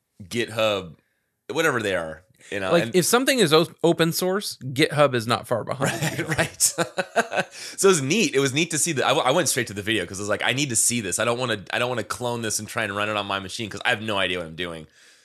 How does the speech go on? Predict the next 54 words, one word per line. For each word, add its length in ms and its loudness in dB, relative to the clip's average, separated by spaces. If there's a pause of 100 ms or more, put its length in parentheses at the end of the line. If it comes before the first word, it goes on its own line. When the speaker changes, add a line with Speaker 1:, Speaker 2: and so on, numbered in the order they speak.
(280)
Speaker 2:
Oh, 140 0
it's 100 4
Speaker 1:
Uh, 80 0
Speaker 2:
funny. 320 -4
Yeah, 220 -4
I 80 -2
clicked 320 -6
the 80 -2
link 240 -2
that 120 0
I 100 2
sent 320 -8
you, 280 -4
and 220 -6
I, 60 -12 (120)
I 80 -2
think 220 -10
it 100 -6
took 200 -12
me 160 -6
to, 180 -8
like, 380 -6 (360)
it, 260 -2
it 100 2
should 200 0
have 100 2
just 140 -4
taken 220 -2
you 120 -2
to 120 -8
the 80 -4
Mastodon 720 -4 (120)
post. 540 -4 (100)
Speaker 1:
It 240 2 (260)
did, 300 4
but 220 0
I 100 6
went 200 2
and 100 -4
saw 220 6
that 120 8
he 120 8
Speaker 2:
Oh, 40 8
Speaker 1:
did 100 6
Speaker 2:
but 60 6
Speaker 1:
have 80 4
a 20 -6
Speaker 2:
then 180 4
the 80 2
person 560 0
was 160 0
talking 600 -6
about 460 -2
Speaker 1:
Right. 220 0